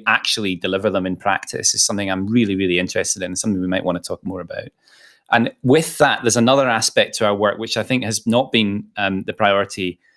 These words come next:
and now needs to be, and that's the scrutiny powers that we have and the scrutiny requirement to look at what especially central government is doing to deliver these new statutory targets that are, that are set in stone. So,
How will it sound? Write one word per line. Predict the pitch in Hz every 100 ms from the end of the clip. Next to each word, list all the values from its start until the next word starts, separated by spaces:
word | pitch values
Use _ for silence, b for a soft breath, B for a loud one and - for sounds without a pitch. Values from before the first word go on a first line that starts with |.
| _ _
and | 107
now | 110 110
needs | 101 110 -
to | -
be, | 95 92 98
and | 98
that's | 113 - -
the | 95
scrutiny | - - 107 110 107
powers | 104 113 98 - -
that | -
we | 101 90
have | 92 90
and | 92
the |
scrutiny | 90 - - - 92
requirement | 92 101 98 92 -
to | -
look | 98 104 -
at | -
what | 95 - b b b b -
especially | - 127 117 117 98 85
central | - 113 98 101
government | 98 92 104 95
is | -
doing | - 104 95 90 82 _ _ _ -
to | 95
deliver | 107 110 120 139
these | 98 95 - -
new | 104
statutory | 92 - 101 - 110
targets | - 98 92 -
that | - -
are, | 95 -
that | 104
are | 95
set | - -
in | - 90
stone. | - 101 101
So, | - 120 107